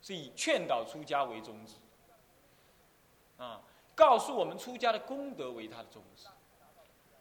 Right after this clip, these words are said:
那它的用是怎么样呢？就是让你达到出家的目的。这部经讲下来，就是劝你出家，就是达到出家的目的，啊，或者至少你要赞叹出家。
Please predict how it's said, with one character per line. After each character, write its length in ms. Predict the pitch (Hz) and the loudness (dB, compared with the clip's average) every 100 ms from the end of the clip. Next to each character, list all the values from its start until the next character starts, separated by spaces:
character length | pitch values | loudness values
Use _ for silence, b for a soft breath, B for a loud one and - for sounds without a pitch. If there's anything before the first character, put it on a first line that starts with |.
| _ | _
那 100 | - 294 | -2 2
它 100 | 339 | 2
的 160 | 330 | 2
用 200 | 370 320 | 0 0
是 120 | 302 | -2
怎 100 | 202 | -4
么 80 | 185 | -2
样 280 | 226 226 190 | 2 2 0
呢？ 140 | 175 | -6
就 120 | 175 151 | -8 -12
是 100 | - | 0
让 320 | 180 196 156 | 6 6 6
你 80 | 131 | 0
达 160 | 135 156 | 2 4
到 120 | 165 | 4
出 160 | - 143 | 2 -4
家 160 | 135 131 | -2 -2
的 80 | |
目 200 | 120 117 104 | -4 -12 -16
的。 120 | - - - _ _ _ - - | -18 -20 -20 _ _ _ -20 -16
这 140 | - 285 | -6 -4
部 140 | 277 | -4
经 240 | - 247 233 | -6 -6 -4
讲 220 | 185 139 | -4 -4
下 220 | 214 175 | 0 2
来， 120 | 139 | 2
就 100 | 135 | -2
是 60 | 160 165 | -8 -12
劝 220 | - 160 | -10 -10
你 100 | 113 | -12
出 160 | 120 123 | -16 -18
家， 200 | 123 117 - B B | -16 -16 -18 B B
就 100 | 160 | -14
是 60 | 160 | -4
达 200 | 143 147 | -2 0
到 120 | 160 | -2
出 180 | 156 147 | -4 -8
家 180 | 156 139 | -6 -6
的 60 | |
目 220 | 131 151 123 | -8 -16 -18
的， 920 | 120 - - _ _ _ _ _ 123 | -20 -20 -20 _ _ _ _ _ -10
啊， 460 | 131 123 113 101 - - _ - | -6 -6 -6 -10 -18 -20 _ 4
或 120 | 254 | 6
者 180 | 196 175 | 6 4
至 180 | - 175 | 0 -2
少 160 | 147 | -2
你 100 | 117 | -2
要 100 | 131 | -4
赞 260 | - 151 135 | 0 0 0
叹 220 | 139 120 | -6 -6
出 200 | - 113 | -12 -18
家。 180 | 107 104 | -18 -20